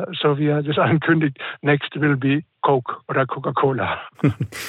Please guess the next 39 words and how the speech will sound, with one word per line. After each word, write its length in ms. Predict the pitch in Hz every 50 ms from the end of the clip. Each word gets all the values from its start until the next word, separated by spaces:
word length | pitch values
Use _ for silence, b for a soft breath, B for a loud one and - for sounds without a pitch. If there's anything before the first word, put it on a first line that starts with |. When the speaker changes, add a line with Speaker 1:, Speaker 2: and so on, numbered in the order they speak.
| B B 143 - - 139 127 - -
Speaker 2:
Er 140 | - 147 120
hat 140 | 143 175 -
ja 120 | 180 147
auch 280 | 139 143 156 156 - -
im 240 | - - 131 120 -
Autobereich, 800 | 92 135 151 - 156 135 127 110 113 110 113 113 110 - - - -
äh, 240 | 120 117 117 113 110
sich 400 | 110 110 - - 113 - - - -
ein 120 | 123 117
extrem 360 | - 117 - - - 135 127 123
schwieriges 420 | - - 127 123 120 113 110 -
Umfeld 300 | - 131 - 120 107 101
ausgesucht. 680 | - 110 123 120 - - 113 104 107 104 98 - -
Ist 140 | - 113 -
ja 120 | 117 110
ein 100 | 107 107
Bereich, 460 | 107 110 92 98 104 107 107 104 - -
der 100 | 98 87
extrem 400 | 107 - - - - 123 123 117
gut 220 | 135 151 147 -
bearbeitet 560 | - - 127 147 170 160 123 - 117 107 -
wurde 220 | 113 110 107 104 -
eigentlich 260 | 104 101 95 98 -
von 140 | - 113 104
den 100 | 107 101
existierenden 600 | - 98 - 117 107 - - 120 120 120 107 -
Autokonzernen. 960 | - 107 107 - 104 98 - 104 104 104 - - 98 98 101 110 131 147 B B B B B B B B
Und 160 | - 117 117
trotzdem 400 | - 123 127 - - - 135 131
ist 160 | - 135 -
er 80 | 147 120
da 80 | 117 113
reingegangen 680 | 104 104 113 123 131 127 127 123 131 123 131 135 131 123
und 100 | 117 113
hat 160 | 117 113 -
gesagt, 300 | 117 110 113 107 - -
ich 140 | 110 - -
werd 160 | 113 107 -
Massenhersteller. 920 | 107 117 120 - 131 123 113 135 131 131 - - - 127 131 135 135 139